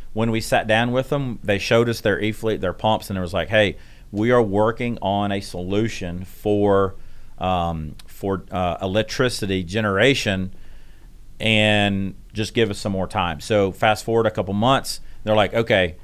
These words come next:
we've got the solution. It's a company. It's called VoltaGrid. Um, generally, here's how it's gonna work."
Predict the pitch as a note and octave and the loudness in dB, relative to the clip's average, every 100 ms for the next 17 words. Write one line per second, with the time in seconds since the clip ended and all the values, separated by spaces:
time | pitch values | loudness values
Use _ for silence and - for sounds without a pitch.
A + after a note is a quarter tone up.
0 | - - - G#2 G#2 A2+ G2+ - G#2 A#2+ | -16 -14 -4 0 2 2 0 -4 0 0
1 | A#2+ A#2+ A2+ A2 - - - A#2 A#2 A#2 | 0 -2 -2 -4 -6 -6 0 2 4 2
2 | A2 G#2+ G2+ - - - F#2+ G2 A2 A#2 | 2 2 -2 -10 -6 0 0 2 0 0
3 | A2+ A2+ A2 A2 G#2+ - - - F#2+ F#2 | 2 4 4 2 -2 -14 -18 -8 -2 -2
4 | F2+ E2 - F2+ A2+ C3 B2 A#2 G#2+ A#2 | -2 -6 -12 -2 0 2 4 4 4 2
5 | G#2 G#2+ F#2+ - G2 F2+ G2+ B2 B2 A2+ | 2 0 -2 -6 -6 -2 0 4 4 2